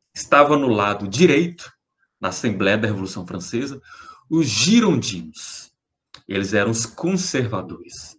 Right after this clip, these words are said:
E na ala esquerda estavam os jacobinos, que é os liberais. Então, na Revolução Fre-, eh, Francesa foi feita um, uma assembleia, e na ala direita estavam aqueles mais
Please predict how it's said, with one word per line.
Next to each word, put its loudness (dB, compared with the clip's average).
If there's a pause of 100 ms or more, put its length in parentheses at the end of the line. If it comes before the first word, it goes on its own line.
(520)
E 0
na 6
ala 2
esquerda -2
estavam 0
os -4
jacobinos, -2 (260)
que -4
é 0
os -4
liberais. -4 (520)
Então, 4
na 6
Revolução 6
Fre-, -4
eh, -2
Francesa -2
foi -2
feita -2
um, -4
uma -6
assembleia, -2 (360)
e -2
na 4
ala 6
direita 4
estavam 2
aqueles 0 (320)
mais 0